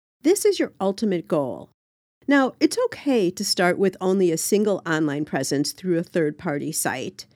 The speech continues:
I know many of you do. But eventually, you want to add your own for the most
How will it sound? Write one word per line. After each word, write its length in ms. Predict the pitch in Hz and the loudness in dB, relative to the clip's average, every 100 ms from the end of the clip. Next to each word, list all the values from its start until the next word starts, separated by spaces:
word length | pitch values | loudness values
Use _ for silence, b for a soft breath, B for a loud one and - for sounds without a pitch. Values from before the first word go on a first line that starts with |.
| b 190 | b 2
I 80 | |
know 200 | 240 277 | 4 6
many 340 | 277 226 226 185 | 4 4 2 2
of 120 | 175 | 0
you 140 | 165 | -2
do. 400 | 160 147 58 - - _ _ _ - | 0 -2 -4 -12 -18 _ _ _ 0
But 140 | 277 | 2
eventually, 640 | 285 330 359 359 269 220 | 2 4 2 4 2 2
you 240 | 202 190 208 | 0 -2 0
want 280 | 240 302 349 | 2 2 0
to 160 | - | 0
add 220 | 226 226 | -2 0
your 220 | 220 208 160 | 0 -2 -2
own 320 | 156 131 165 | -2 -2 -6
for 200 | - 185 | -4 -2
the 120 | 185 | 0
most 500 | 185 185 196 240 | -2 0 0 0